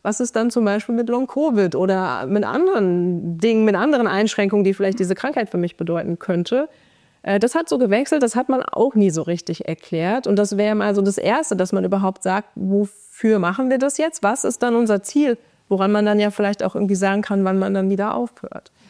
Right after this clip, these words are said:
Ähm, also da fängt's an und dann muss man natürlich die jeweiligen Regelungen dazu auch erklären. Aber wie genau, also über Social Media oder über so Formate, das ist gar nicht so einfach.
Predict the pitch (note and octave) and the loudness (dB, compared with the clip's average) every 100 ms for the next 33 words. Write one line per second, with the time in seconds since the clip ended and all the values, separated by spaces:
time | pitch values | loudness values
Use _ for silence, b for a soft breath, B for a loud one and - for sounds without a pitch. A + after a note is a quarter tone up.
0 | b b b b C4 F3 F3+ F#3 F#3 G3+ | b b b b -12 -6 -4 -2 0 2
1 | G#3 D#4 D#4 C4 - F#3 E4+ A3+ G#3 A#3 | 0 0 -2 -4 -4 -2 0 2 2 2
2 | C4 A#3+ G#3 G#3+ G#3+ G3 G#3 G#3+ G3+ F#3 | 2 2 2 2 0 2 2 2 2 0
3 | F#3 A3 A#3+ A3+ G#3+ G3 A3 - G#3+ F#3+ | 0 0 0 0 0 -2 -4 -2 -2 -2
4 | F3 F3 G3 G#3 C4 A3 G3 G3 C4+ D#4 | -2 0 2 2 2 2 2 0 0 0
5 | F#3+ F#3+ F3+ F3 E3+ E3 A#3 D#4+ A#3 A3 | 0 0 0 -2 -4 -2 0 2 2 2
6 | G#3 F3+ E3+ F3 F3 F3+ G3 G3 A#3 D4 | 2 2 2 2 2 0 2 2 2 -2
7 | A#3 G3+ - b b b b b b _ | -2 -2 -4 b b b b b b _
8 | - F#3+ G#3+ - - G3 G#3+ - E3 - | -2 0 0 -2 -2 0 0 -2 -8 -10